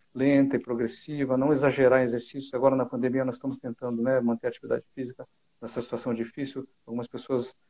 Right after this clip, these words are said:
tentaram exag-, exagerar um pouco, até ter um pouco de descarga, de estresse no exercício, e se machucaram na pandemia.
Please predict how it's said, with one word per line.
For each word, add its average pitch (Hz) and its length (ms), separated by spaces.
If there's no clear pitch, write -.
tentaram 127 300
exag-, 135 320
exagerar 135 600
um 151 80
pouco, 135 400
até 113 240
ter 123 160
um 117 100
pouco - 240
de 113 80
descarga, 123 520
de 113 100
estresse 120 440
no 113 60
exercício, 113 420
e - 40
se - 80
machucaram 131 560
na 113 100
pandemia. 117 380